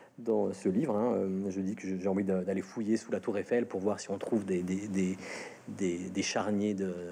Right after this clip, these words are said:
de protestants, parce que les protestants ont été entraînés par le courant et, euh, se sont, euh, échoués là où, euh, on a construit la tour Eiffel trois cents ans, euh,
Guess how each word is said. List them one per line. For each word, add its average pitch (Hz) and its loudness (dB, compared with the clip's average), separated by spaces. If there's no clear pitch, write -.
de 95 -6
protestants, 107 0
parce 95 -4
que - -4
les 92 -4
protestants 107 -4
ont 98 -2
été 92 -6
entraînés 110 2
par 104 -2
le 92 -4
courant 117 0
et, 92 -4
euh, 92 -10
se - -10
sont, 98 -8
euh, 87 -6
échoués 120 2
là 110 -4
où, 113 -2
euh, 95 -4
on 95 -6
a 92 -6
construit 98 -4
la 92 -4
tour 90 -4
Eiffel 95 0
trois - -4
cents 95 -4
ans, 98 0
euh, 85 -4